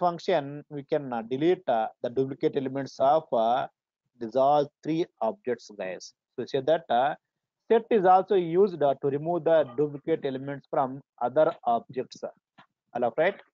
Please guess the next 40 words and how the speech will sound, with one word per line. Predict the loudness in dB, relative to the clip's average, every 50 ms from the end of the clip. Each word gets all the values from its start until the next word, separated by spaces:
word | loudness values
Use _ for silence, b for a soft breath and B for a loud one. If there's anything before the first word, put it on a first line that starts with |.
| _ _ _ _ _ _ _ _
Set, | _ -2 2 2 4 2 2 2
uh, | 2 4 4 2 0
is | -2 2
also | 2 4 4 2 2 0
used, | -2 -2 -2 0 0 0 0 0 0 0
uh, | 0 0 0 -2
to | -4 -4
remove | -4 -2 -2 0 2 2 4 2 2 0 -2 -4 -6 -10 -20 _ _ _ _ _ _ _ _ _
the | 0 0
duplicate | 0 2 2 2 2 2 0 0 2 0 0 0 0 0
characters | 0 0 0 -2 -2 _ 0 0 0 0 -6 -14 -20 _ _ -2
or | -2 0
duplicate | 0 0 -2 -2 -2 0 0
elements | 0 -2 -2 -4 -6 -6 -4
from | -4 -4 -2 -2
the | -2 -4 -2 -2 0
other | 0 2 4 6 6
objects. | 6 6 4 2 -2 -4 -4 -4
Other | -6 -4 -4 -4 -4
means, | -4 -6 -8 -4 -2
uh, | -2 -2 -2 -2
you | -6 -12
can | -14 -12 -10 -10
take | -10 -10
string, | -14 -20 _ -16 -16 -14 -10 -8
uh, | -6 -6 -6 -8 -10
list, | -12 -14 -14 -14 _ _ -6
uh, | -6 -6 -6 -6 -8
tuple, | -8 -8 -8 -10 -10 -10 -8 -4
or | -4 -4 -4 -4 -4
set, | -6 -6 -6 -6
guys. | -8 -8 -8 -8 -10 -16 _ _ _ _ _ _ _ _ _ _ _ 0
I'll | 0 2
show | 4 4
you | 2 4
practically | 4 2 0 0 -2 -4 -4 -4 -2 -2 -4 -6 -4 0
all | 2 2 2 2
these | 0 -4 -6 -6
things. | -8 -12 -16 -12 -10 -10
Okay. | -6 0 2 2 2